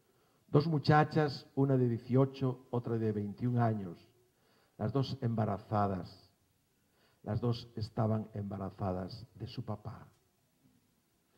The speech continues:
Llegó borracho, dijo que él no supo lo que hizo, él no,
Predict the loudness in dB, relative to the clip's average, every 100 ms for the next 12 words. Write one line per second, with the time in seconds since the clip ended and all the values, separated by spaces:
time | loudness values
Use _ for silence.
0 | _ _ _ _ _ _ 0 2 2 0
1 | 0 -4 -6 -16 -20 _ _ _ _ _
2 | _ _ _ 0 0 0 -2 0 -2 -2
3 | -2 0 -2 -4 -4 -4 -8 -20 _ _
4 | _ _ _ _ _ _ _ _ -10 -8
5 | -2 -2 -4